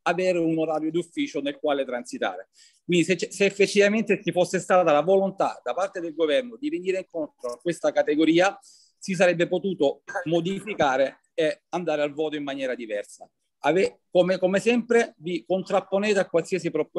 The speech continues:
eh, proposta della minoranza. Io, eh, voterò favorevolmente,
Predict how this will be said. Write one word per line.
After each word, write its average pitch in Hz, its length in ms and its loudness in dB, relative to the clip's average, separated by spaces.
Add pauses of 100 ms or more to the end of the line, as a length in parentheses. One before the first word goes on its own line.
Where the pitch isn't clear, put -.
(140)
eh, 147 220 0
proposta 170 480 -4
della 135 240 0
minoranza. 117 580 -8 (600)
Io, 196 280 4
eh, 135 880 4
voterò 147 340 0
favorevolmente, 151 1000 -4